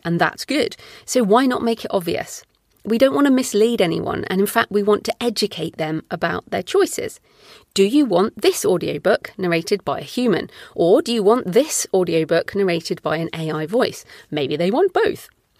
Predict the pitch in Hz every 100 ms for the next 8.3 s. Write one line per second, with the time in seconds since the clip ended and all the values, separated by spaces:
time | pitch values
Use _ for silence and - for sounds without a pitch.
0 | _ - 269 311 196 233 277 277 294 -
1 | 180 170 147 - _ 190 180 185 160 -
2 | - _ _ _ _ _ _ _ - -
3 | - 269 - 294 359 247 220 220 190 180
4 | - 240 - 370 - - - - 165 175
5 | - - - 180 170 165 156 151 - -
6 | _ - 202 - 156 170 - 147 - 156
7 | - 147 - - - - - 214 - 160
8 | - - -